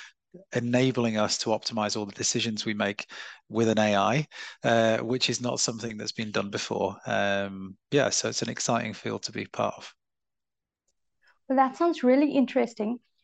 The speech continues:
Speaker 2: Now, I want to ask you, if you take this conversation towards the concept of India, what do you
Speaker 1: Mm-hmm.
Speaker 2: think the, is the scope of decision intelligence in India?
Speaker 1: Doing something and, and moving forward in the, in the space.
Speaker 2: Well, how do you think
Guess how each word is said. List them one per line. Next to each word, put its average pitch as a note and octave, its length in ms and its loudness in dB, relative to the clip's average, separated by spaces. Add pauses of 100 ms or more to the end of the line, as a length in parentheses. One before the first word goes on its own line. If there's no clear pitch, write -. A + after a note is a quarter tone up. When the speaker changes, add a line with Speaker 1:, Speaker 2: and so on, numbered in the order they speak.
(140)
Speaker 2:
Now, B3+ 460 6 (120)
I B3+ 140 6
want E4 200 2
to F4+ 140 2
ask B3 300 2
you, B3+ 80 2
if B3+ 220 -2
you E4+ 100 2
take D#4 220 0
this D#4 180 -4 (320)
conversation B3+ 680 2
towards B3 500 0 (240)
the A#3 80 -2
concept A#3 460 2
of A#3 80 0 (100)
India, C4+ 460 6 (400)
what C#4 180 6
do F#4 60 8
you F#4+ 100 10
Speaker 1:
Mm-hmm. F#4+ 80 2
Speaker 2:
think F#4 320 2
the, C4 140 4 (280)
is B3 140 2
the B3+ 120 4
scope D#4+ 480 0
of D#4 180 2
decision C4+ 400 -6
intelligence A#3+ 580 -2
in A3+ 140 4
India? F#3 320 0 (360)
Speaker 1:
Doing A#2 280 4
something G2+ 520 -4
and, F#2 260 -6
and G#2+ 260 -6
moving G2+ 320 -2
forward G2 320 -4
in F#2+ 120 -6
the, F#2+ 220 -4 (240)
in G#2+ 80 -6
the G#2+ 80 -6
space. - 380 -4 (500)
Speaker 2:
Well, D4+ 180 2
how D4+ 240 4
do D#4+ 100 0
you F4+ 100 2
think F4+ 300 -4